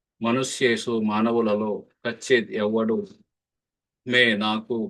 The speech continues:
ప్రియకృత్తమః ఎక్కువ ప్రియమైన వాడు. So ఎవరైతే ఈ భగవద్గీత జ్ఞానాన్ని ఇతరులకు ఇస్తున్నారో వాళ్ళకంటే ప్రియమైన వాళ్ళు ఎవరూ లేరు నాకు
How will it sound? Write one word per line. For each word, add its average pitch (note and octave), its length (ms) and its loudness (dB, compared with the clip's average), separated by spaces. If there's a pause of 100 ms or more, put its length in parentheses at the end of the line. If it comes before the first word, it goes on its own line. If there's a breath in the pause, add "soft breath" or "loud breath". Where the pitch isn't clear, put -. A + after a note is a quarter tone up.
ప్రియకృత్తమః G#2+ 920 -2
ఎక్కువ G#2 380 0
ప్రియమైన G2+ 480 -2
వాడు. F#2 420 -4 (1300)
So B2+ 140 0
ఎవరైతే A#2+ 640 2
ఈ B2 40 2
భగవద్గీత B2+ 540 0
జ్ఞానాన్ని A2+ 560 0
ఇతరులకు A2 380 -6
ఇస్తున్నారో G#2 720 -4 (1120)
వాళ్ళకంటే B2+ 840 6
ప్రియమైన B2+ 540 4
వాళ్ళు A2 280 2
ఎవరూ G#2 240 2
లేరు G2+ 280 0
నాకు G2 540 -6